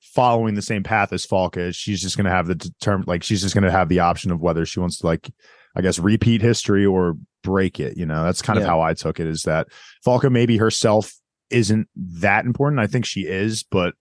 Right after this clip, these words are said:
Speaker 1: you know, it's just, I think it's just a parallel of, like, "Siri, this has happened to other people like you in the past. Like, I'm part, you know, Elder Blood, whatever." And she's just trying to help her show her that history repeats itself, I guess.
Speaker 2: That makes a lot of sense because the, the,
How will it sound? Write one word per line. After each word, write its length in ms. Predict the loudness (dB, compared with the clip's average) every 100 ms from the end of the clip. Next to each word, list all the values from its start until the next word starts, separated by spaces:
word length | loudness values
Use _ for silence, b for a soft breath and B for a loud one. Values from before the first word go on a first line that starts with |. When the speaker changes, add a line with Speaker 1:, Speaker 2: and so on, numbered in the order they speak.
| _ -4
Speaker 1:
you 100 | 0
know, 160 | 2 2
it's 160 | 0
just, 100 | 2
I 60 | 2
think 140 | 4
it's 100 | 2
just 120 | 0 -2
a 40 |
parallel 480 | 0 2 2 2 0
of, 100 | 0
like, 180 | -2 -4 B B B
"Siri, 320 | -4 0 2
this 120 | 2 0
has 100 | 0
happened 400 | 0 2 0 0
to 200 | 0 0
other 240 | 0 0
people 380 | -2 -2 -2 0
like 220 | 0 -2 -2
you 140 | -2
in 60 | -2
the 60 |
past. 320 | -2 -2 -2 -2
Like, 120 | -2
I'm 260 | 0 0
part, 380 | 2 2 2 -2 _ _ -6
you 80 | -4
know, 200 | -2 -2
Elder 280 | -2 0 0
Blood, 280 | 2 2 2
whatever." 380 | 0 0 -2 -2
And 240 | -4 -8 -8 -4
she's 180 | -2
just 200 | -2 -2
trying 160 | 0 2
to 40 | 2
help 200 | 0 0
her 100 | 0
show 280 | 0 2
her 120 | 2 0
that 160 | 0
history 300 | -2 -2 -2
repeats 400 | -2 -4 -8 -10
itself, 380 | -8 -6 -6 -6
I 80 | -6
guess. 120 | -2
Speaker 2:
That 120 | 2
makes 180 | 2 2
a 60 | 2
lot 160 | 4
of 80 | 2
sense 320 | 2 0 0
because 320 | -4 -2 -2 0
the, 380 | 2 2 0 -4 -6
the, 160 | -2